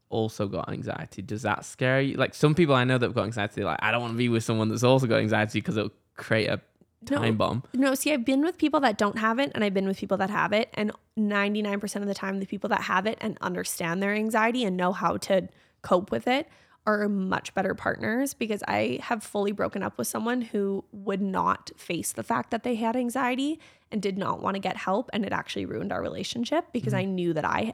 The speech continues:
Speaker 2: I had it and I just wanted him to get help. And I've also been with someone who literally did not have anxiety whatsoever. So anytime I freaked out or was insecure or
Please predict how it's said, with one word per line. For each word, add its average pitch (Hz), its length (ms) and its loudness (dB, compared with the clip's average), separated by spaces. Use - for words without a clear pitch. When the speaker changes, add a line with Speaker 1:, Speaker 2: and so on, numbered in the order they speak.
Speaker 2:
I 214 180 0
had 220 240 0
it 294 180 -2
and 214 100 -2
I 190 60 2
just 190 220 -6
wanted - 260 -2
him - 140 -6
to 202 60 -10
get - 180 -4
help. 233 340 -2
And 214 100 0
I've 196 120 -4
also 180 240 0
been 190 180 0
with 202 100 -2
someone 233 340 0
who 202 180 0
literally 196 420 0
did 190 140 -8
not 190 160 -2
have 196 120 -2
anxiety 190 400 -2
whatsoever. 220 540 -2
So - 180 -6
anytime 202 400 -4
I 185 100 -2
freaked - 360 -6
out 107 200 -2
or 208 120 -2
was 196 160 -4
insecure - 800 -2
or 101 440 -2